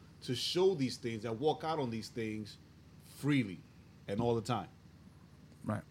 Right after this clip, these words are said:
Speaker 1: Right?
Speaker 2: Okay.
Speaker 1: But
Speaker 2: Yeah.
Speaker 1: the, uh, but the deal is that in our minds, it's, it's, it's harder for us to grasp and understand fully, to live out, than it is for us to read, because
Speaker 2: Right.
Speaker 1: we condemn ourselves.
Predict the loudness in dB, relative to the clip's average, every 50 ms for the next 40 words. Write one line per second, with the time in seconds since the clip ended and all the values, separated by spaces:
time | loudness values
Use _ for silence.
0 | -4 0 2 4 4 4 4 2 -2 -2 2 4 6 6 4 4 2 0 0 0
1 | 0 0 -2 -2 -2 -2 0 0 2 4 6 6 6 6 4 2 -2 -2 -4 -6
2 | -10 -14 -20 -20 -20 -20 -20 -6 -2 0 0 2 2 0 0 0 0 2 2 2
3 | 2 2 2 0 -2 -4 -6 -10 -12 -16 -20 -20 -4 0 0 0 0 0 -2 -2
4 | -2 -2 -4 -4 -4 -4 -4 -4 -6 -2 0 0 2 0 0 -2 -4 -4 -2 0
5 | 0 0 -2 -2 -6 -12 -16 -20 -20 -20 -20 -20 -20 -20 -10 -6 -4 -4 -2 -2
6 | -2 0 0 0 0 -2 -4 -6 -10 -12 -8 -6 -6 -4 -4 -4 -4 -4 -6 -6
7 | -4 -2 -2 0 0 0 0 -2 -2 -4 -4 -2 0 0 0 0 -2 -4 -6 -10
8 | _ -10 -8 -4 -2 0 0 0 2 0 0 0 -2 -6 _ _ _ _ -8 -8
9 | -6 -4 -4 -6 -6 -6 -6 -6 -6 -6 -8 -12 -10 -6 -4 -4 -4 -6 -10 -16
10 | _ _ _ _ _ _ _ _ _ _ _ _ -10 -10 -6 -4 -2 0 0 -2
11 | -4 -8 -8 -6 -6 -6 -6 -8 -6 -4 -2 0 2 2 4 4 4 4 4 2
12 | 0 -2 -2 0 0 0 0 0 -4 -8 -12